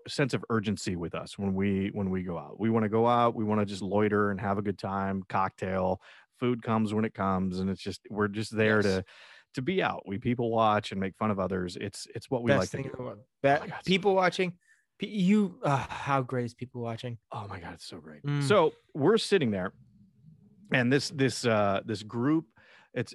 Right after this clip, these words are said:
Speaker 1: I think there's four, there's, there were four people in this group. Uh, it was a, a mother, a daughter, the other daughter, and it would appear to be either boyfriend, husband, fiance, something that,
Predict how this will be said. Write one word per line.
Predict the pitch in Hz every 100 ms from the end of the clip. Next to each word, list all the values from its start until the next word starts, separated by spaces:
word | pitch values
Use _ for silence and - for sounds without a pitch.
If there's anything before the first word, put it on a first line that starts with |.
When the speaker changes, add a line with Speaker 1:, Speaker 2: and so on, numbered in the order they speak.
| -
Speaker 1:
I | 110
think | 113 156
there's | 113
four, | - - 120 123 123 120 -
there's, | 107 -
there | 113
were | 98
four | - 143 127
people | 120 107
in | 92
this | 85
group. | - 90 - _ -
Uh, | 98 90 87 90
it | 117
was | 101 95
a, | 92 -
a |
mother, | 95 95 101 143 220 - _ _ _ _ _ _ _ _ -
a |
daughter, | 104 113 127 90 98 - _ _ _ _
the | 113 -
other | 139 170 165
daughter, | 107 87 90 113 _ _ _
and | 113 110 104 101 -
it | 117 117
would | 117 104
appear | - 131
to | 113
be | 113
either | 117 113 98
boyfriend, | 110 117 101 120 107 104 104 98 95 92 -
husband, | 110 107 95 101 98 92
fiance, | 101 90 87 92
something | - 92 95 87 90 -
that, | 87